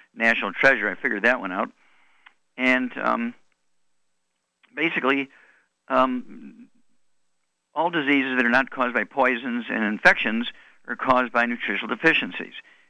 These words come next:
In birth defects, it causes, uh, these nutritional deficiencies occur in the early development of the embryo in the first, uh, uh, trimester, the first third of the pregnancy or incubation,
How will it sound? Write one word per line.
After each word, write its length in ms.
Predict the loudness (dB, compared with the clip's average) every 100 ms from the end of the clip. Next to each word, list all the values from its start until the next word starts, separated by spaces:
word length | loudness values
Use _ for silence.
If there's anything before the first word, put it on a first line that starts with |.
| _
In 100 | 0
birth 180 | 2 2
defects, 400 | -2 -2 -2 -2
it 140 | -8
causes, 360 | -4 -4 -4 -4
uh, 180 | -2 -4 -6 _
these 140 | -10 -2
nutritional 440 | -2 0 0 0
deficiencies 760 | -2 0 0 0 -2 0 0 0 -8 -18 -16 -8
occur 400 | 2 4 4 2
in 100 | 0
the 80 |
early 240 | 0 0 0
development 520 | 2 2 2 -6 -8 -10
of 120 | -8
the 140 | -2 0
embryo 280 | 2 0
in 60 | -2
the 80 | -4
first, 300 | -2 0 0 -8 _ _
uh, 140 | -10 -10 -10 _ _ _ -20
uh, 360 | -12 -12 -12 -16 _ 0
trimester, 480 | 2 4 0 -4 -6
the 80 | -4
first 280 | -2 -2 0
third 140 | 0
of 60 | 0
the 80 | 0
pregnancy 460 | 0 0 -2 -4
or 100 | -2
incubation, 600 | -2 -2 -2 0 -4 -8